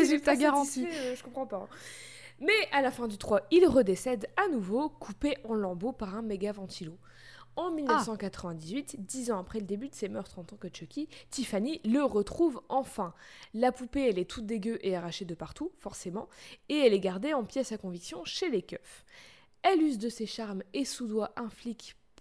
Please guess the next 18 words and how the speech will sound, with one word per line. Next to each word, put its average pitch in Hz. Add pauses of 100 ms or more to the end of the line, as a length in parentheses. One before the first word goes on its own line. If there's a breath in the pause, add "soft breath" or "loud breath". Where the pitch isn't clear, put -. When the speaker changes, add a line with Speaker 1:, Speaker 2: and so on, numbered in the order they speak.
Speaker 1:
pour, 214
euh, 175
pour -
que 240
lui 226
le 214
vole 196 (120)
des 185
pièces 185
à 180
conviction, 185 (120)
pour 247
elle, 247
pour 165
lui 165
donner 185
à -
elle, 226